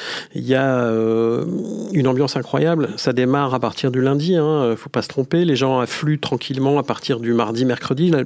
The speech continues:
la plupart prennent, euh, prennent des, prennent des jours, euh, pour venir. Euh, sur les quatre-vingt mille, euh, on va dire, euh, so-,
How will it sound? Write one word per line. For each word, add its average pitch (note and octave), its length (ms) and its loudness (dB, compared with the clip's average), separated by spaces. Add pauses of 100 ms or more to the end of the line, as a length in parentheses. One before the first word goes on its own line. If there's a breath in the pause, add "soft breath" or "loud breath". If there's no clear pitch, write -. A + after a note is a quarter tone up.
la C3+ 100 2
plupart C#3+ 500 -2 (380 loud breath)
prennent, C3+ 340 2
euh, A2 260 2
prennent B2 320 0
des, G#2+ 640 0
prennent A#2 220 0
des A#2 120 2
jours, C#3 360 -2 (100)
euh, A2+ 200 0
pour A2 260 -2
venir. D3+ 340 2 (420 loud breath)
Euh, B2 220 2
sur C#3 220 0
les C#3 80 2
quatre-vingt D#3 460 0
mille, D#3+ 340 2 (140)
euh, A#2+ 580 0
on G#2+ 340 -6
va G#2 80 -8
dire, A2 180 -4
euh, A2+ 180 -2
so-, - 180 -6